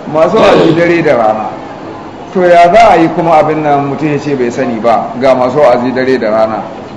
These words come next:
To, shi yasa kuke ganin inda duk aka wa'azi dare da rana, to, in an kawa Allah laifi nan, ɗaukar ya kai ganganci na an kai mai don an sani. Shi yasa kuka ganin ga matsaloli nan na ta samun mutane,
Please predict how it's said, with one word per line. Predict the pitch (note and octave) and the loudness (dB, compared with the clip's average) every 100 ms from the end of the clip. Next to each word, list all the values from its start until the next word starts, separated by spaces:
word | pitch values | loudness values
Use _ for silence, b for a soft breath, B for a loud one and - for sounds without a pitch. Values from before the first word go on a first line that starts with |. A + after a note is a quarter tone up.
| - - | -16 -12
To, | G#2+ | -8
shi | B2 | -2
yasa | F3 D3+ D3 | 0 2 0
kuke | D3+ C#3 B2 | 0 -4 -2
ganin | D3 D3 | -2 -2
inda | C#3+ D#3+ C#3+ | -6 -4 -2
duk | - | 0
aka | B2+ - C#3+ | 2 2 2
wa'azi | C3+ B2 A#2+ C3+ | 2 2 0 -4
dare | C#3 C#3+ | -4 -4
da | - | -2
rana, | - C3+ E3 C#3+ - - - - - - | 0 2 2 0 -2 -8 -14 -16 -16 -10
to, | B2 B2 | -4 -2
in | D#3 | 0
an | C#3 E3+ E3 | 0 0 0
kawa | C#3+ B2+ B2+ | 2 4 4
Allah | C#3 C3 B2 | 2 0 0
laifi | B2 A#2 A#2 | -4 -6 -6
nan, | A#2 A2+ - - | -6 -8 -10 -2
ɗaukar | D3 D#3+ D#3+ C3+ | 0 2 0 -2
ya | C3 | -2
kai | C3+ A#2+ | -2 -4
ganganci | C3+ C3+ C#3 C3+ D3 C3+ | -4 -4 -4 -8 -8 -6
na | A2+ A#2 | -4 -4
an | - | -6
kai | A2+ | -8
mai | A2+ A2+ | -8 -4
don | B2 | -2
an | A2 B2 | -2 -4
sani. | A#2 G#2+ - - - - - - - - - - - - - | -8 -10 -12 -14 -16 -16 -16 -16 -16 -18 -18 -18 -16 -16 -12
Shi | D3 | -6
yasa | D#3 C#3+ C3+ | -2 0 0
kuka | D3+ B2+ | -2 -2
ganin | D3 D3+ D3+ D3 - - - - - A#2+ | -2 -2 -6 -8 -12 -14 -16 -16 -8 0
ga | B2+ B2+ | 4 4
matsaloli | C3+ D3 D3 D3+ D3+ D3+ | 2 -2 -2 -4 -4 -4
nan | D3+ D3+ | -2 -2
na | C3+ A#2+ | 0 0
ta | C#3 C#3+ C#3+ | 2 4 4
samun | D3+ D3+ C#3 B2 C3+ | 4 2 2 -2 -6
mutane, | C3+ C3 G#2+ | -4 -4 -4